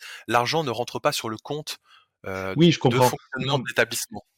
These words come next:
Speaker 1: tu vois ?
Speaker 2: C'est ça, mais c'est la plateforme qui tient les comptes de tout le monde,
Speaker 1: Bien
Speaker 2: heu,
Speaker 1: sûr,
Speaker 2: en direct et,
Speaker 1: exactement.
Speaker 2: heu, en temps réel et avec les justificatifs et ça, c'est bien.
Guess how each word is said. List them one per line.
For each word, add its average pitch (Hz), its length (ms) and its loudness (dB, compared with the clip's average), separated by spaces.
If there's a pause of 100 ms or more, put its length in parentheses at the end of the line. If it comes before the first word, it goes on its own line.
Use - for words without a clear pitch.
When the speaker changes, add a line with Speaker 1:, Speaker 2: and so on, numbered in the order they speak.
Speaker 1:
tu - 100 -14
vois ? 95 240 -8
Speaker 2:
C'est 131 160 -4
ça, 123 320 -2
mais 123 120 -4
c'est 131 140 0
la 123 120 0
plateforme 135 440 -2
qui 107 160 -14
tient 147 280 0
les 123 140 4
comptes 139 260 -2
de 113 80 0
tout 120 180 -4
le 117 60 0
monde, 135 280 -2
Speaker 1:
Bien 135 120 2
Speaker 2:
heu, - 0 -
Speaker 1:
sûr, 107 260 -4
Speaker 2:
en 123 100 -6
direct 117 580 -2
et, 113 200 -2
Speaker 1:
exactement. - 20 -4
Speaker 2:
heu, 104 240 -6
en 107 160 -8
temps 113 180 -6
réel 113 360 -2
et 110 60 -2
avec 113 280 -6
les 113 80 -4
justificatifs 110 680 -12
et - 20 -14
ça, 120 160 -14
c'est 123 160 -10
bien. 143 220 -12